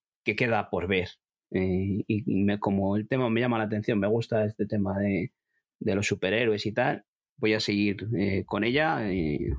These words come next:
hasta acabar la primera temporada y, y seguiré con ella eso. Mm, como la voy tomando a ratitos, eh, viendo episodio así, pues, eh,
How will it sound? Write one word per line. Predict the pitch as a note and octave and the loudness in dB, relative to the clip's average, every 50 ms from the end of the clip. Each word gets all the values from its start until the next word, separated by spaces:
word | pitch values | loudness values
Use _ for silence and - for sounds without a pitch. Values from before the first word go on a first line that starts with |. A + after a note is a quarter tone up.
| - - - - | -4 -4 -6 -6
hasta | - - - D#2+ | -6 -6 -4 -2
acabar | - F2+ F2+ F2 | 0 0 0 0
la | E2+ | 0
primera | - F2+ F2+ F#2 F#2 | 2 2 2 2 2
temporada | F2+ F2+ F2 - F#2 F2+ F#2+ G#2 G#2+ G#2+ G#2 | 0 -2 -2 0 0 0 0 0 0 0 0
y, | F#2+ D#2+ B1+ - - - - - - - - - - - - - - - - | 0 0 -2 -4 -6 -8 -8 -8 -4 -4 -4 -2 -2 -2 -4 -4 -8 -6 -4
y | - G#2+ | -2 0
seguiré | - A2+ G2+ G2 A2 A2+ A2 | 2 2 2 2 2 0 0
con | A2 A2+ G#2+ | 0 0 0
ella | G#2+ A2 A2 G#2+ G#2 G#2 | 2 2 2 2 2 0
eso. | G#2 G#2 - - - - _ _ - | 0 -2 -4 -6 -8 -8 _ _ -2
Mm, | - G#2+ G2 F#2 F2+ F2+ F2+ F#2+ A2+ A#2 | 0 0 0 0 0 0 0 0 -2 -4
como | - - A2 G#2+ G#2+ G#2+ A2 A2 A2+ | -2 -2 0 2 2 2 0 0 0
la | A2+ A#2+ B2+ | 0 0 0
voy | C3+ D3 C#3+ C3+ | 2 0 0 0
tomando | D3 C#3 C#3 C3 B2 B2+ B2+ B2+ B2 B2 B2+ B2+ C#3 - _ _ _ _ _ _ _ _ _ _ _ _ - | 0 0 0 2 2 2 2 0 0 0 0 -2 -2 -6 _ _ _ _ _ _ _ _ _ _ _ _ -2
a | G#2+ G#2+ | -2 0
ratitos, | - A2+ A#2 - E3 D3 - - B2+ B2 B2 B2+ B2 - | 0 -2 0 2 0 2 2 2 0 0 0 0 -2 -2
eh, | B2+ B2 A#2+ A#2+ A#2+ A#2 A#2 A#2+ | 0 0 2 2 2 0 0 0
viendo | B2+ C3+ C3 B2+ B2+ | 0 2 2 2 0
episodio | A#2+ - A#2+ - C3+ B2 B2 B2 A#2+ A#2+ A#2+ B2 A#2+ E2+ | 0 -2 -2 0 0 2 2 2 0 0 0 -2 -2 -2
así, | A2 C3+ - C#3+ C#3+ - - - _ - - - - - _ _ | -2 0 0 0 0 0 -2 -6 _ -14 -14 -14 -14 -16 _ _
pues, | - B2 G2+ G#2+ - - - - | -2 -2 0 0 -2 -4 -2 -2
eh, | G2 D#2 A#1+ - | -2 0 0 -2